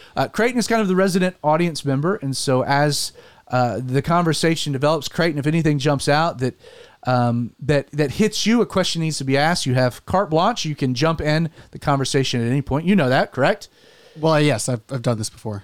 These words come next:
Speaker 1: And then again, you are presently manning our live stream. Is that correct?
Speaker 2: Yes, it is. I am currently in front of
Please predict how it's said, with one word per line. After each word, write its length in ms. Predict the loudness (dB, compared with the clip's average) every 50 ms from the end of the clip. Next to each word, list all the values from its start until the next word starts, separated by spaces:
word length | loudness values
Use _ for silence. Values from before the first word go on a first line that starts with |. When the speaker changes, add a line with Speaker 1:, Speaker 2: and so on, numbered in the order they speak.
| -12 -4 -2
Speaker 1:
And 180 | 2 2 4 4
then 120 | 4 2
again, 400 | 2 2 2 2 2 4 4 6
you 180 | 6 6 6 6
are 160 | 4 4 2
presently 960 | 2 0 0 0 2 2 0 0 0 2 2 4 4 4 2 2 0 -4 -6 -4
manning 420 | 0 2 2 2 2 2 2 2 2
our 240 | 4 4 4 4
live 260 | 4 2 2 2 0 0
stream. 320 | -2 -2 0 0 0 0
Is 120 | 0 0
that 180 | 0 0 0 0
correct? 580 | -2 0 0 2 2 0 -2 -6 -12 -18 -20 -20 _ _ _ _ _ _ _ _ _
Speaker 2:
Yes, 320 | -2 0 0 0 0 0
it 80 | 2 2
is. 340 | 2 2 2 0 -2 -6 -8 -4
I 140 | 0 2 2
am 160 | 2 2 2
currently 880 | 0 0 2 2 2 2 0 0 2 2 4 4 4 4 2 0 0 0
in 140 | -2 -2 0
front 200 | 0 0 0 0
of 200 | -2 -4 -8